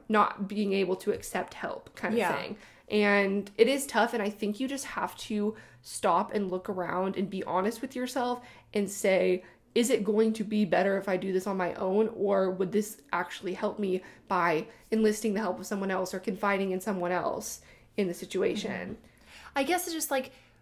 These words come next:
Speaker 2: when people come to you and say, like,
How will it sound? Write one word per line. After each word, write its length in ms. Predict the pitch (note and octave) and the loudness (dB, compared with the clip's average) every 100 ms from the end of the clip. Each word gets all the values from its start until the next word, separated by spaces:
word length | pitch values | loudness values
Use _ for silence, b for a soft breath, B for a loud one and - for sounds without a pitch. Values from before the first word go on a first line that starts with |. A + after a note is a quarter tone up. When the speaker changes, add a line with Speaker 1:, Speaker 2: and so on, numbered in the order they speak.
| b _ _ _ _ _ | b _ _ _ _ _
Speaker 2:
when 160 | C#4+ C4+ | 2 4
people 300 | D4+ D#4 D#4 | 2 0 -2
come 260 | B3+ C#4 | 2 2
to 100 | B3+ | 0
you 640 | G#3 F3 G#3+ C#4+ F#3+ F3+ - - _ - | -4 -4 -2 0 0 -2 -10 -18 _ -2
and 260 | A3 A3 G#3+ | 0 2 0
say, 160 | A3+ | 0
like, 160 | F#3 | 0